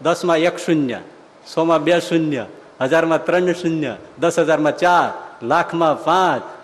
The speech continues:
દસ લાખમાં છ, કરોડમાં સાત. અર્થ શું?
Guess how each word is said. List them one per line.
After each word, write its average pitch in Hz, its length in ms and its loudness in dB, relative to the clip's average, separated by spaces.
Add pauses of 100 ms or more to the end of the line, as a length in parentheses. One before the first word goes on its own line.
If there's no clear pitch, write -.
(520)
દસ 160 180 0
લાખમાં 170 400 0
છ, - 80 -10 (760)
કરોડમાં 185 760 0
સાત. 190 240 -10 (920)
અર્થ 165 220 0
શું? 196 360 -2